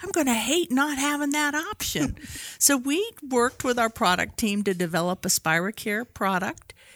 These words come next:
We're piloting it this year. If you're lucky enough to live in Johnson County or Wyandotte County, you get to try it.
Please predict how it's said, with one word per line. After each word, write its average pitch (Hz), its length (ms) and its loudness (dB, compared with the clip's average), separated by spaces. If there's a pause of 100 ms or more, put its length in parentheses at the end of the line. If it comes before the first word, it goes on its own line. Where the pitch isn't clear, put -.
(160)
We're 202 180 -2
piloting 196 760 -6
it 254 180 -10
this - 280 -4
year. 247 200 -4
If - 160 -6
you're 180 140 -2
lucky 180 460 -2
enough 214 280 -2
to 214 100 -8
live 202 180 -4
in 175 140 -2
Johnson 170 500 -2
County 220 400 -4
or 254 100 -2
Wyandotte 202 560 0
County, 202 420 -4 (280)
you 190 100 0
get 185 200 0
to 196 80 -4
try 190 320 -2
it. 190 200 -4